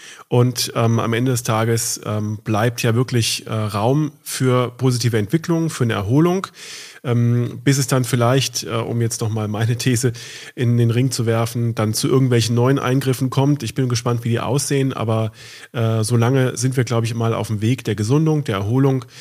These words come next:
und, ähm, müssen, wie Sie es ganz deutlich gesagt haben, auch in Europa unsere politischen Hausaufgaben machen.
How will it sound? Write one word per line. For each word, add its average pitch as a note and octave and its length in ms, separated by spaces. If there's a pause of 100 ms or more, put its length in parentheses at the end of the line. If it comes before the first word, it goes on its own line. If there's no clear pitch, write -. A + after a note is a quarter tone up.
(420)
und, A2 360
ähm, G#2+ 380
müssen, C3 640
wie A#2 100
Sie A#2 120
es A2 100
ganz A#2 240
deutlich A2 320
gesagt A2 320
haben, G#2+ 180
auch G2+ 120
in G#2+ 100
Europa G#2+ 320
unsere G2+ 320
politischen G#2 460
Hausaufgaben F#2 640 (280)
machen. C#3+ 400